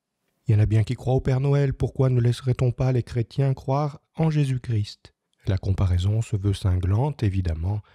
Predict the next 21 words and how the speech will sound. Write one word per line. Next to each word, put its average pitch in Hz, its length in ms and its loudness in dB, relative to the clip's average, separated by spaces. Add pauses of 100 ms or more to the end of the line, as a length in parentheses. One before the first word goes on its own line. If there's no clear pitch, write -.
(160)
car 92 260 -8
seuls 113 320 0
les 98 300 0
enfants 107 400 -2
dénués 127 560 2
de 101 80 2
raison 104 480 2 (180)
croient 170 220 -2
au 131 100 2
Père 123 220 0
Noël, 113 340 0 (320)
avant 104 260 -2
qu'ils 98 340 -4
aient 104 60 2
les 92 100 0
preuves 107 500 -2 (240)
du 107 100 -2
mensonge 107 460 0
de 101 100 0
leurs 92 160 0
parents. 104 360 -4